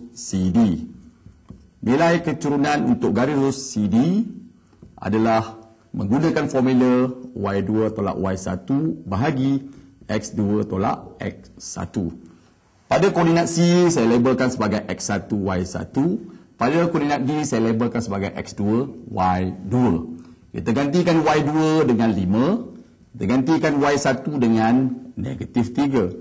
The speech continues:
Dan kita gantikan X dua dengan tujuh belas. Kita gantikan X satu dengan sepuluh.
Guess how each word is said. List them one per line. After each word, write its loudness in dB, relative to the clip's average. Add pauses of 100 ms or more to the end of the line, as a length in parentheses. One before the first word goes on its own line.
(340)
Dan -4
kita -2
gantikan 2
X -6
dua 0
dengan 2
tujuh -2
belas. -2 (560)
Kita -6
gantikan 2
X -4
satu -2
dengan 2
sepuluh. -2